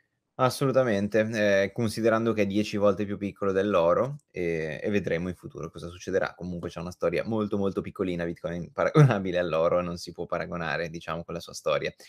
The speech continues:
Passiamo alle nostre bellissime alt per capire acquisti e non solo. Ok, e ricordiamoci sicuramente chiusura settimanale di Bitcoin, perché una chiusura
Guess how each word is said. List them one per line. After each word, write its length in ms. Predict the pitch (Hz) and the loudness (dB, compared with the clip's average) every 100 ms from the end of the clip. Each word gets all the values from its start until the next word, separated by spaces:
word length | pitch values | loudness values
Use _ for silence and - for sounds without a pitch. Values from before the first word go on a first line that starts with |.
| - _ | -20 _
Passiamo 380 | - 123 160 135 | 0 4 8 8
alle 80 | 123 | 8
nostre 260 | 135 120 117 | 6 4 4
bellissime 560 | 120 127 - 107 107 - | 4 0 -2 -2 -4 0
alt 480 | 123 123 123 147 139 | 2 2 2 -2 0
per 160 | 113 | 0
capire 460 | 123 - 98 104 - | 0 -2 0 0 0
acquisti 760 | 135 - 147 147 - - 143 - | -4 -2 -2 -2 -4 -6 -6 -4
e 160 | 113 117 | 0 2
non 200 | 117 117 | 2 -4
solo. 440 | - 95 80 85 - - - | -4 -2 0 -2 -6 -20 -6
Ok, 200 | 117 - | -4 4
e 220 | 85 95 | 6 8
ricordiamoci 580 | 107 107 113 117 107 107 | 6 8 8 8 6 0
sicuramente 500 | 107 110 110 101 - | 4 6 6 4 0
chiusura 380 | - 117 123 120 | -2 0 4 4
settimanale 440 | - - 107 104 | 2 0 4 4
di 80 | 104 | 4
Bitcoin, 540 | 113 - 135 131 147 135 | 0 4 6 6 4 -4
perché 420 | 90 - - - | -2 4 6 4
una 140 | 110 104 | -2 -4
chiusura 680 | - 98 107 104 101 98 | -4 -4 4 8 8 6